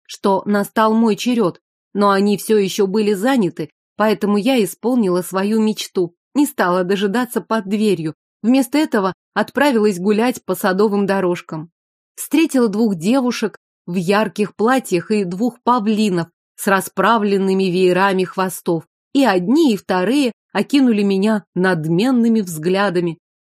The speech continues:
Затем остановилась возле увитой розами беседки и долго смотрела, как готовятся открываться бутоны. Хотя на Хокке розы цвели разве что в самом конце холодного северного лета.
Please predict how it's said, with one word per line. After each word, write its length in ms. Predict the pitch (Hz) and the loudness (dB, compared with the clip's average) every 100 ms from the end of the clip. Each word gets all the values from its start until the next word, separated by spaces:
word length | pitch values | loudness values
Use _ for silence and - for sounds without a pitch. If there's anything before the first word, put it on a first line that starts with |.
| _ - | _ -4
Затем 460 | 208 262 349 330 | -2 0 2 2
остановилась 800 | 254 - 220 220 214 269 240 214 | 0 -2 -2 0 0 0 0 -2
возле 520 | 202 247 202 226 226 | -2 -2 0 0 0
увитой 540 | - 214 202 247 240 202 | 0 -2 -2 -2 0 2
розами 420 | 208 220 202 208 | 2 0 0 -2
беседки 560 | 180 190 - 294 - 214 | -2 -6 -4 -6 -4 -8
и 280 | 190 196 175 | -6 -2 -2
долго 440 | 170 220 196 185 | 0 0 0 -4
смотрела, 680 | - 185 180 196 226 190 175 _ _ | -4 -4 -2 -2 -2 -2 -4 _ _
как 220 | - 202 190 | -2 0 0
готовятся 760 | 190 180 220 208 175 190 165 _ | -2 0 0 0 -2 -6 -8 _
открываться 760 | - - - 185 170 196 - 202 | -4 -4 0 0 0 -2 -2 -4
бутоны. 640 | 180 190 - 202 175 156 _ _ - | -4 -4 -2 0 0 -4 _ _ -6
Хотя 340 | 240 240 254 | -2 0 2
на 160 | 240 240 | 2 0
Хокке 400 | - 277 - 196 | 0 -4 -2 0
розы 320 | 220 214 196 | 0 0 -4
цвели 420 | - 208 233 240 | -4 -2 0 2
разве 380 | 226 226 190 220 | 2 0 0 -4
что 300 | - 226 214 _ _ | -2 -2 -2 _ _
в 60 | - | -6
самом 340 | 247 226 220 | 0 2 2
конце 400 | 208 220 208 247 | 0 -2 -2 -2
холодного 640 | 233 196 190 220 185 175 185 | -2 -2 0 0 0 -2 -2
северного 580 | - 214 202 202 190 | 0 0 0 0 0
лета. 360 | 202 214 208 - | 0 0 -2 -10